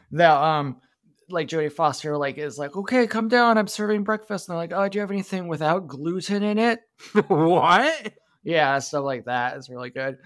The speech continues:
Speaker 1: Um, and then there's a couple, like, a young couple that's in love. But,
Speaker 2: Oh,
Speaker 1: um,
Speaker 2: that's
Speaker 1: yeah,
Speaker 2: nice.
Speaker 1: I mean, you would, you would, so she hears, she's like, "Oh, it's a couple that's coming." Well, that's, that's fine. Um, but then,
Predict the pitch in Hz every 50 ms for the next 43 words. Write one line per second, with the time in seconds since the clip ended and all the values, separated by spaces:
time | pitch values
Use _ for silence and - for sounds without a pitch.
0 | - 240 254 - _ _ - 180 185 185 185 180 170 143 _ _ _ _ _ _
1 | _ _ _ _ _ - 196 190 175 190 185 190 180 180 185 190 170 160 156 156
2 | 147 - - 139 156 - - 180 190 202 196 196 _ _ _ _ - 165 143 -
3 | 147 143 139 139 131 147 143 143 143 151 147 143 - 143 135 135 - - 147 143
4 | 127 131 127 - - 127 104 120 113 120 123 127 139 147 165 185 170 - _ _
5 | _ - - 151 147 143 123 - - 151 151 143 135 127 127 127 120 _ _ _
6 | _ _ - 147 127 110 101 - 78 90 131 165 156 160 165 160 151 143 - -
7 | 139 180 180 190 196 190 190 190 185 185 185 185 190 185 - 160 - 202 190 -
8 | - 185 160 147 190 196 160 - - 160 143 156 160 185 202 190 175 - 175 -
9 | - 202 196 - - 175 151 147 - - - 135 123 117 120 135 147 165 180 175
10 | - - - 165 175 185 - - - _ - 110 107 107 117 131 160 - _ -
11 | - - - - - - _ _ - - 151 147 147 147 139 _ _ _ _ -
12 | 151 143 - 170 160 160 160